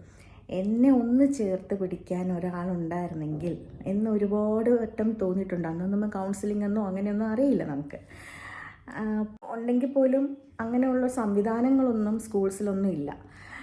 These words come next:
അപ്പം, ആ, അങ്ങനെ ഒരാൾ എന്നെ ഒന്ന് ചേർത്ത് പിടിക്കാനുണ്ടായിരുന്നെങ്കിൽ, ആ, എൻ്റെ, എന്നെ ഒന്ന് കേട്ടിരുന്നെങ്കിൽ, എനിക്കൊന്ന് ഹൃദയം തുറന്ന് സംസാരിക്കാൻ പറ്റിയിരുന്നെങ്കിൽ ഒരുപാട് നന്നായി എന്ന്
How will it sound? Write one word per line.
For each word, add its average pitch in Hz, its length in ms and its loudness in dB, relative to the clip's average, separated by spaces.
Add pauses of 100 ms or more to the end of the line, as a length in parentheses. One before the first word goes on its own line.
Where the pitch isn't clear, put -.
(180)
അപ്പം, 277 380 2 (360)
ആ, 220 400 -4
അങ്ങനെ 320 400 4
ഒരാൾ 277 500 6
എന്നെ 240 240 6
ഒന്ന് 220 140 2
ചേർത്ത് 196 440 0
പിടിക്കാനുണ്ടായിരുന്നെങ്കിൽ, 165 1200 -4 (440)
ആ, 180 400 -2
എൻ്റെ, 226 380 2
എന്നെ 247 400 6
ഒന്ന് 330 160 6 (160)
കേട്ടിരുന്നെങ്കിൽ, 214 920 4 (300)
എനിക്കൊന്ന് 254 420 4
ഹൃദയം 220 420 4
തുറന്ന് 240 300 4
സംസാരിക്കാൻ 208 800 -2
പറ്റിയിരുന്നെങ്കിൽ 196 880 -2 (920)
ഒരുപാട് 240 500 4
നന്നായി 214 440 4
എന്ന് 202 440 0